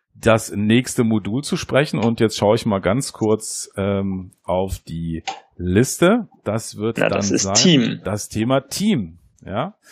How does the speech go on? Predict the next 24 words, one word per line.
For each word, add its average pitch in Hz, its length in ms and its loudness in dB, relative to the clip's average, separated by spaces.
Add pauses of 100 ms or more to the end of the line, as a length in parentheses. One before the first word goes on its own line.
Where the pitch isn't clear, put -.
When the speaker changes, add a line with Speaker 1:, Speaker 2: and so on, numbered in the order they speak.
(600)
Speaker 1:
Ähm, 120 460 -4
also 151 360 4
es 135 140 -6
wird 147 140 -2
ganz 147 200 -2
fantastisch 139 560 0
werden. 135 360 4
Wir 113 200 -4
wünschen 160 360 0
dir 135 480 4
in 131 680 -4
den 120 280 4
nächsten 123 380 4
zwei 110 260 2
Wochen 113 240 0
viele 143 240 0
Erkenntnisse, 156 840 0
aber 117 200 4
nicht 143 160 2
nur 131 100 0
Erkenntnisse, 131 580 0
sondern 123 380 2
auch 113 280 -2
die 107 380 -4